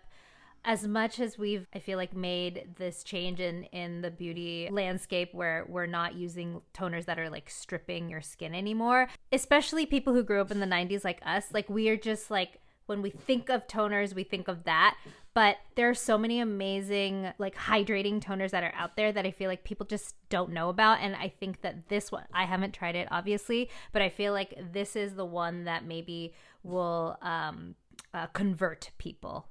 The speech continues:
It's, like, hydrating, it's soothing, and it's gonna transform your skin.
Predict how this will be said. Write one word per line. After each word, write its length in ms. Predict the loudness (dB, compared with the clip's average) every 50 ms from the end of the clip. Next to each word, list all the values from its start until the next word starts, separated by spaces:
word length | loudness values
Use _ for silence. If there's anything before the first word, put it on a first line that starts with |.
| -16 -18
It's, 160 | -18 -6 -2
like, 160 | -2 -2 0
hydrating, 760 | 0 4 6 6 6 6 6 6 6 6 6 4 4 4 2 0
it's 180 | -2 -4 -6
soothing, 720 | -4 0 4 4 4 4 4 4 4 4 4 2 -2 -4 -4
and 180 | -4 -2 -2
it's 160 | -2 -4 -6
gonna 320 | -4 -4 -2 0 0 0 -2
transform 500 | -2 -4 -4 -6 -6 -6 -6 -6 -6 -4
your 140 | -6 -8 -8
skin. 340 | -8 -10 -8 -8 -8 -8